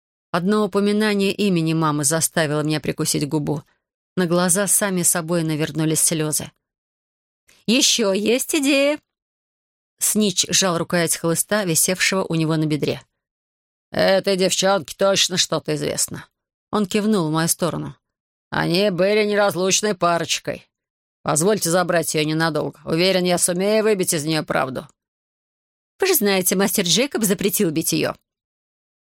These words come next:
«Есть немало других способов развязать ей язык,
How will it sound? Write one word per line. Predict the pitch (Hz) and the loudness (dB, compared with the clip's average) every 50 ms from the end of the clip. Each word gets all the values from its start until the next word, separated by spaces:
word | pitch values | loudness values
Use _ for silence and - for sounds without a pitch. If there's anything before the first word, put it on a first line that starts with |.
| _ _ _ _ _ | _ _ _ _ _
«Есть | 151 180 190 185 165 - - - | 0 2 2 2 2 0 0 0
немало | 170 170 165 165 180 190 196 190 190 | 0 0 2 2 2 2 2 0 0
других | 180 202 220 208 170 165 170 156 - | 0 0 0 0 0 0 -2 -2 -2
способов | - - - 170 165 156 - 147 151 151 - | -4 -2 0 0 2 2 0 0 -2 -2 -2
развязать | 160 160 156 165 165 156 156 156 147 - - | 0 0 2 0 0 2 0 0 -2 -2 -2
ей | 156 156 160 | -2 0 0
язык, | 156 151 156 - - _ | 0 0 -2 -2 -4 _